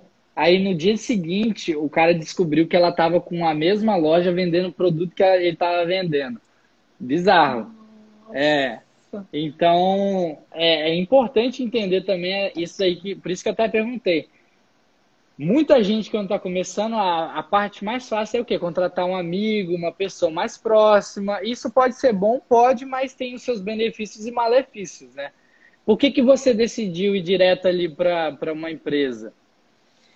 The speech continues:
Speaker 2: Cara, eu decidi contratar uma pessoa que já tinha experiência, né?
Speaker 1: Uhum.
Speaker 2: Já tinha experiência com atendimento ao cliente, com suporte ao cliente, já tinha anos fazendo aquilo. Então, eu contratei, pra quem não sabe, tem um site que se chama Workana,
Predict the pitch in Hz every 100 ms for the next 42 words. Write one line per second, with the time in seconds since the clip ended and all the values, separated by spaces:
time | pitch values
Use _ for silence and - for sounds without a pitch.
0 | _ _ _ _ 254 247 220 240 - 254
1 | 302 381 392 285 220 240 269 247 240 254
2 | 262 262 262 262 262 320 - 285 415 -
3 | 330 262 214 208 294 330 370 - _ _
4 | - 190 202 233 123 269 220 220 - -
5 | 220 214 208 208 208 208 196 202 196 185
6 | 185 247 302 254 233 - 190 180 214 208
7 | 208 202 233 294 254 240 226 - 196 185
8 | 208 208 202 233 226 185 - _ _ _
9 | 196 190 190 262 - 269 269 233 214 247
10 | 247 226 - 262 269 262 269 269 277 254
11 | - 254 269 262 233 226 - 233 226 233
12 | - - 220 208 208 262 - - 247 302
13 | 214